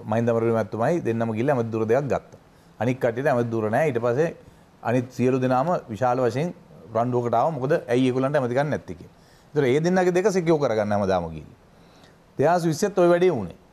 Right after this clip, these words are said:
නිමල් සිරිපාල මැතිතුමයි මහින්ද අමරවීර මහත්තයා ගිහිල්ලා දෙන්න ඒක, ඒ වැඩේ දෙන්නගේ වැඩේ සිකියෝ කරගෙන ආවා. හැබැයි අනිත් මිනිසුන්ට තනතුරු නෑ.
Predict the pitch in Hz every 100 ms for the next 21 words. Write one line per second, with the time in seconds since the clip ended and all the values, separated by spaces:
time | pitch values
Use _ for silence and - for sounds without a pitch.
0 | _ _ - 123 139 143 139 143 143 139
1 | 160 180 165 147 147 143 139 131 139 135
2 | 160 170 147 156 170 147 160 156 160 -
3 | - - 139 156 160 147 156 165 160 151
4 | 170 151 151 151 160 185 131 92 - -
5 | - - - - - - 156 180 170 180
6 | 180 190 196 208 - - - _ 143 151
7 | 151 107 85